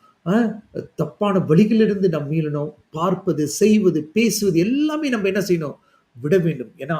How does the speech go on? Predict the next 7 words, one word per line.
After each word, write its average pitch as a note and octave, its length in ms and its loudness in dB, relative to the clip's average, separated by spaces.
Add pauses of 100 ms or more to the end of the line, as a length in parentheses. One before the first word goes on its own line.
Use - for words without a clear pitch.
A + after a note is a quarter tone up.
ஆலயம், F#3 580 -6 (400)
இதுவும் F3 460 -2
ஆலயம் D#3 400 -4
என்று C#3 260 -4
தேவன் C#3+ 420 -2 (420)
இதை C3+ 320 0
தான் G3+ 460 -2